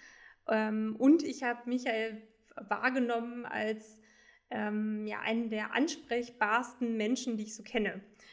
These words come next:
Also man kann eigentlich kaum, äh, durch Schöneberg laufen an einem Samstag,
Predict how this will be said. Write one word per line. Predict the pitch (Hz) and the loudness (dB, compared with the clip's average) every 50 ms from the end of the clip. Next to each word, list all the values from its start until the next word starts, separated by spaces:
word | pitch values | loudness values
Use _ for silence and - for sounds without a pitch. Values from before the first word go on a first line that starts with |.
| - - - - - _ _ - | -20 -20 -20 -20 -20 _ _ -2
Also | - - 220 208 202 208 202 208 | 0 2 2 2 0 -4 -6 -6
man | 208 208 214 214 226 | -4 -4 -2 -2 -2
kann | 233 233 233 240 247 | 0 0 0 0 0
eigentlich | 247 - 220 220 226 233 247 233 - - | 0 0 -2 -2 -2 -4 -8 -10 -10 -12
kaum, | - - - 220 240 262 269 277 277 269 254 - | -6 0 4 4 6 6 4 0 -2 -4 -6 -6
äh, | - 226 233 240 233 | -4 -4 -2 -2 -4
durch | 220 240 240 247 240 | -4 -4 -6 -6 -4
Schöneberg | - 277 302 311 285 247 214 220 220 220 | -2 2 2 4 4 6 4 4 4 2
laufen | 220 202 - - 226 - 240 | 0 0 0 0 0 -2 -4
an | 220 220 | -4 -2
einem | 226 220 220 220 214 | -2 -2 -2 -2 -2
Samstag, | 220 214 240 277 - - 233 226 226 | -2 -2 -2 -2 -2 -2 -2 -2 -2